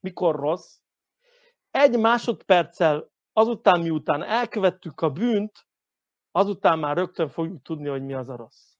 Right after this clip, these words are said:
És tulajdonképpen így értünk el az ember a halálhoz, a nő a szülésnél a szenvedéshez, és az ember a megélhetésének az aggodalmához.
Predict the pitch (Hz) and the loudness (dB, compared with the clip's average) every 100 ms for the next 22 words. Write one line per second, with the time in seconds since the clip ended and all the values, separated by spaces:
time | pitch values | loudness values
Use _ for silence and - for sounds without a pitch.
0 | _ _ _ _ _ _ _ _ _ _ | _ _ _ _ _ _ _ _ _ _
1 | _ - 156 - 262 269 233 220 220 202 | _ -8 -6 -6 2 4 4 2 0 0
2 | 196 180 - 247 226 226 220 196 180 214 | 0 -2 -2 -4 2 2 2 -4 0 4
3 | 196 156 202 202 165 147 127 131 _ _ | 4 2 -2 -4 0 0 0 -14 _ _
4 | _ _ - 151 143 196 185 180 160 165 | _ _ -6 -6 4 6 6 2 0 -4
5 | 156 _ _ _ _ _ 165 180 220 170 | -4 _ _ _ _ _ -2 4 6 6
6 | 131 _ _ _ _ _ _ - 156 143 | 2 _ _ _ _ _ _ -2 2 2
7 | 139 _ _ _ - 233 233 185 - 170 | 0 _ _ _ -2 0 4 2 2 -4
8 | 160 139 - 220 202 185 165 147 - 147 | -4 -4 0 0 2 0 0 -2 -6 -6
9 | 135 _ _ _ _ _ - 160 - 151 | -8 _ _ _ _ _ -6 -6 0 0
10 | 139 _ _ _ _ _ 202 196 175 156 | 0 _ _ _ _ _ -4 -2 0 2
11 | 143 139 165 202 185 156 151 - 143 - | 0 0 0 2 2 2 0 -6 -10 -10
12 | - 151 147 135 131 139 147 139 127 127 | -10 -8 -8 -8 -6 -6 -4 -6 -6 -8
13 | 127 120 110 - _ | -10 -14 -18 -20 _